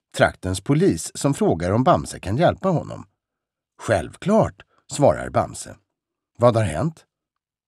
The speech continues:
"Jag tror att jag har brutit benet", klagar Pontus. "Jag cyklade in i staketet vid polisstationen." Pontus Kask är på sjukhuset och väntar på att doktorn ska undersöka hans ben.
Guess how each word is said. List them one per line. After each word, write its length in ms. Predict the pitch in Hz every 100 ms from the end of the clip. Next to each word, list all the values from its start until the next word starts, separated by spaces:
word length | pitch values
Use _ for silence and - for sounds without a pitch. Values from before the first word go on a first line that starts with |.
| _ _ _
"Jag 140 | 104 98
tror 340 | 71 92 104
att 140 | 104
jag 100 | 107
har 100 | 113
brutit 420 | 110 123 117 151 87
benet", 760 | 80 101 180 175 76 - _ _ _ _
klagar 380 | - 151 76 60
Pontus. 600 | - - - - - - _ _ _ _ _ _ -
"Jag 140 | -
cyklade 420 | - 101 131 131
in 160 | 101 107
i 60 |
staketet 680 | 113 151 156 82 127 135 110
vid 120 | 101
polisstationen." 920 | 123 131 82 - - 131 170 - - _ _ _ _ _ _ _ _ _ _ _ _ _ _ _ -
Pontus 400 | 135 143 160 -
Kask 380 | 85 113 -
är 140 | 73 78
på 120 | 117
sjukhuset 680 | - 104 - 73 71 101 117
och 120 | 123
väntar 380 | 98 - 85 92
på 120 | 143
att 140 | -
doktorn 360 | 76 - 92 95
ska 140 | 131
undersöka 600 | 143 71 80 92 98 107
hans 180 | 123 117
ben. 400 | 143 92 62